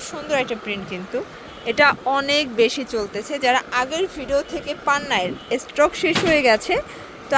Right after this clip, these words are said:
আপনারা কিন্তু নিয়ে নেবেন এখন। দেখেন, এটা একটা কালার, এটা হচ্ছে পিঙ্ক কালার, ওকে। ভিউয়ার্স, এটা একটা কালার দেখেন, এটাও চমৎকার একটা কালার। প্রাইস থাকবে সেম, মাত্র তিনশো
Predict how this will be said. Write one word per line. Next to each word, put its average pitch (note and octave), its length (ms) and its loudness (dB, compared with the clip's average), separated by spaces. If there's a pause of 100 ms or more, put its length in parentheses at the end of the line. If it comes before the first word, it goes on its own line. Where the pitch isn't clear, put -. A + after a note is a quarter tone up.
আপনারা D4+ 320 6
কিন্তু D#4+ 160 -2 (100)
নিয়ে E4+ 220 2
নেবেন A3+ 300 2
এখন। F#3 180 -8 (100)
দেখেন, F#3+ 220 -8 (560)
এটা C4 200 0
একটা F4 140 -4 (100)
কালার, B3 280 2
এটা D#4+ 140 -4
হচ্ছে C4+ 160 -6 (100)
পিঙ্ক E4 280 -2
কালার, F3+ 280 2 (100)
ওকে। - 160 -8 (1500)
ভিউয়ার্স, G#3+ 320 -2 (260)
এটা C#4+ 220 2
একটা C4 220 -2
কালার F#3+ 300 2
দেখেন, F3 260 -6
এটাও C4 180 2 (100)
চমৎকার A3+ 500 -2
একটা G#3 180 -10
কালার। G3 300 -2
প্রাইস A3+ 300 0
থাকবে B3+ 240 -2 (120)
সেম, A3+ 160 -4 (140)
মাত্র - 220 -4 (160)
তিনশো B3 300 -8